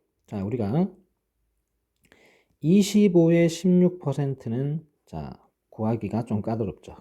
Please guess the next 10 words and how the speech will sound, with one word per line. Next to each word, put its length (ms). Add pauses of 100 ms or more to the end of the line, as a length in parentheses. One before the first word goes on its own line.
근데 120
거꾸로 580 (480)
십육의 760
이십오 400
퍼센트, 460
어쨌든 380
이십오 460
퍼센트가 380
사분의 460
일이잖아요. 460